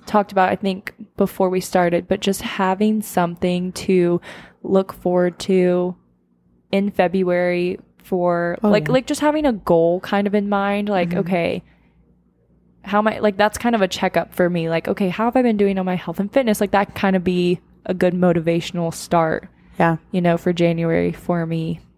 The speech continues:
Speaker 2: Yep.
Speaker 1: But honestly, I've been loving, I've been loving working out recently.
Speaker 2: Good.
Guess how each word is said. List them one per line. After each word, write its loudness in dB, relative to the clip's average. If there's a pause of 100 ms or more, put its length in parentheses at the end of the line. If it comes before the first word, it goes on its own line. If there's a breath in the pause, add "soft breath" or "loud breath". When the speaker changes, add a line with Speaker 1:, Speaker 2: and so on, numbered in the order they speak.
(120)
Speaker 2:
Yep. 2
Speaker 1:
But 0
honestly, 0
I've 0
been 0
loving, 0 (420)
I've 0
been -2
loving 0
working -4
out -6
recently. -6 (220)
Speaker 2:
Good. 2